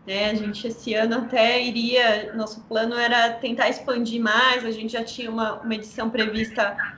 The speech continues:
em, em Brasília, em Porto Alegre, e a gente tá vendo também de fazer em Belo Horizonte. É, mas, claro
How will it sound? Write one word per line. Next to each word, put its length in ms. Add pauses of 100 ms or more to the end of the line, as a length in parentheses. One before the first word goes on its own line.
(340)
em, 680 (1500)
em 640
Brasília, 800
em 160
Porto 220
Alegre, 880 (220)
e 180
a 60
gente 160
tá 160
vendo 340
também 320
de 100
fazer 220
em 80
Belo 160
Horizonte. 560 (760)
É, 580
mas, 1040 (480)
claro 360